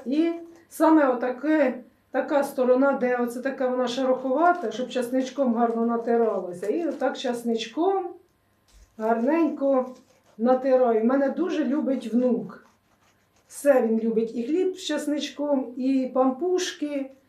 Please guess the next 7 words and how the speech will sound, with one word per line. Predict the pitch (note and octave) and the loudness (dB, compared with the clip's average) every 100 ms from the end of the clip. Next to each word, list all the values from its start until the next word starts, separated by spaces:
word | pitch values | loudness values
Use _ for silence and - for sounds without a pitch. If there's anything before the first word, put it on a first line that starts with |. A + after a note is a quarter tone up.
| _ _ _ _ | _ _ _ _
І | B3+ | -4
отак | D4 D4 D4 - - _ _ F#3+ | -2 0 0 -2 -12 _ _ -6
гарненько | A3+ C4 C#4 C#4 A#3+ C4 | -2 0 2 2 0 0
натерти | B3 A#3+ D#4 D#4 E4+ - F4+ F4 F#4 - _ _ _ _ _ _ _ _ _ _ _ | 0 0 0 2 0 -2 -4 -6 -8 -16 _ _ _ _ _ _ _ _ _ _ _
часничком. | - D4 D#4 D#4 D4+ - D#4 D#4 D4 C#4+ C#4+ _ _ _ _ _ _ _ _ _ _ _ _ _ _ _ _ _ _ _ _ _ _ _ _ _ _ _ _ _ - _ _ - _ _ _ _ _ _ _ - _ - | -6 -4 2 2 2 -4 -2 0 0 -4 -8 _ _ _ _ _ _ _ _ _ _ _ _ _ _ _ _ _ _ _ _ _ _ _ _ _ _ _ _ _ -20 _ _ -20 _ _ _ _ _ _ _ -20 _ 0
А | A#3 | 0
потім | A#3+ F4 - D#4 C#4+ B3+ - | 2 2 4 6 6 4 0